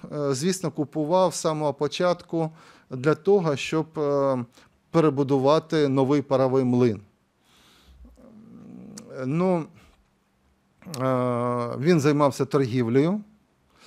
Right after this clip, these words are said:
е, дійсно бачив перспективи в такому млині, е, тому що краще теж там купити зерно десь, е, або обміняти на якісь там свої товари,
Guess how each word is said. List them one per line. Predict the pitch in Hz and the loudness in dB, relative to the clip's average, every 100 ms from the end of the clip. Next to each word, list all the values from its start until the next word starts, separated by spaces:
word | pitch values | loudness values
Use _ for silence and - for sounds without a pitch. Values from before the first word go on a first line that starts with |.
| - - - - - | -20 -20 -20 -20 -20
е, | - 135 131 135 147 | -16 -12 -12 -14 -14
дійсно | 127 180 180 151 | -4 -2 0 0
бачив | 127 160 - 139 | 2 2 2 -4
перспективи | - 151 - 143 - 165 135 | -2 -4 -4 -8 -2 2 2
в | 123 | 2
такому | - 135 151 131 131 | -2 -2 0 2 2
млині, | 131 131 110 110 139 - - _ - _ _ - - - _ _ - - | 2 2 0 -4 -4 -8 -16 _ -20 _ _ -20 -20 -20 _ _ -20 -12
е, | - 123 123 127 120 | -8 -4 -2 0 0
тому | 117 135 139 | -2 -2 -2
що | - 127 | -2 0
краще | 143 139 - | 2 2 0
теж | 127 147 120 | 0 2 2
там | - 117 | -2 -4
купити | 123 123 143 - 120 | -4 -2 -2 -2 -2
зерно | 117 127 120 113 | 0 0 0 0
десь, | 113 139 185 - - - _ _ _ _ | 2 2 2 -2 -10 -16 _ _ _ _
е, | 147 127 117 120 | -8 -6 -4 -4
або | 139 117 | -4 0
обміняти | 139 113 131 131 123 127 | 0 0 -2 0 -2 -2
на | 120 120 | -4 -4
якісь | 117 120 | -4 -6
там | - 120 | -4 -6
свої | - 127 123 | -2 -2 0
товари, | 127 123 127 120 120 | 0 2 2 0 -4